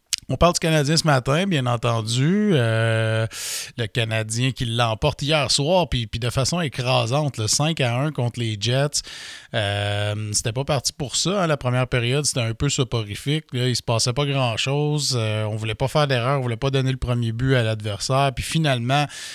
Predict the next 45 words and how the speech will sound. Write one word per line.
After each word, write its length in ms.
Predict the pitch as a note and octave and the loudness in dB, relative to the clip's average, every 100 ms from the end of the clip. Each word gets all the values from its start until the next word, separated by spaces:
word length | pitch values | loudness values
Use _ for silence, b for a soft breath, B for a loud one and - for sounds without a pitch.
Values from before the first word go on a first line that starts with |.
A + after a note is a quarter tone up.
| B B | B B
Corey 320 | - F3 G3 | 4 6 6
Perry 500 | G3 D#3+ C#3 C3 D3 | 6 6 6 4 4
sur 300 | D3+ C#3+ B2 | 4 2 2
une, 240 | B2+ B2+ B2+ | 2 2 2
euh, 540 | B2 A#2 A2+ A2 G#2 | 2 2 0 0 -2
sur 200 | G2 B2 | -4 0
une 80 | C#3 | 2
séquence 540 | - - D3+ F#3 G#3 | 4 2 0 -2 -2
complètement 580 | - E3 G3+ G3+ F3 C3 | 2 2 0 0 2 2
folle 420 | A#2 - E3 F#3+ C#3+ | 0 2 2 4 2
où 100 | C3+ | 2
est-ce 140 | B2+ | 0
qu'on 220 | C#3 C3 | 0 2
a, 160 | C3+ C3+ | 4 4
on 100 | C3+ | 2
avait 160 | B2+ D#3 | 2 2
l'impression 540 | E3+ D3 D3 C3+ G3 | 0 0 0 2 2
de 80 | E3 | 2
voir 320 | A#2+ C#3+ D3+ | 2 2 2
Corey 360 | - C#3+ D3+ E3 | 2 4 4 2
Perry 520 | E3+ D3 C3+ D3 F3 | 4 4 4 2 2
de 160 | C3+ | 2
deux 240 | A#2+ C3 D#3+ | 2 2 4
mille 240 | D#3 B2 | 4 2
sept, 480 | - - E3+ F#3+ D3 | 2 2 0 -2 -8
alors 420 | G#2+ A#2+ C3 C#3 | -4 2 4 4
qu'il, 400 | - B2 A2+ A2+ | 0 -4 -2 0
euh, 160 | A#2 A2 | 2 0
qu'il, 280 | G#2+ A2+ G#2 | -2 -6 -4
qu'il, 280 | A#2 A2 G#2 | -4 -4 -2
qu'il 100 | A#2+ | -2
évoluait 260 | A2+ A2+ | -2 0
avec 220 | C#3+ C3+ A#2+ | 2 2 0
les 100 | A2 | -2
Ducks 320 | C3 C#3 B2+ | 0 -2 -2
d'Anaheim 460 | B2 A#2 A#2 B2 D#3 | -2 0 0 0 0
et 80 | C3+ | -2
que 100 | - | -4
les 100 | A2 | -6
Ducks 260 | G#2 C3+ - | -2 0 0
ont 140 | A#2 | -2
remporté 420 | A2 A#2 A#2 - | -2 -2 -4 -2
la 120 | C#3+ A#2+ | 0 0
Coupe 180 | A#2+ | -2
Stanley. 500 | - A#2 G#2+ G#2+ C3+ | -4 -4 -2 -2 -2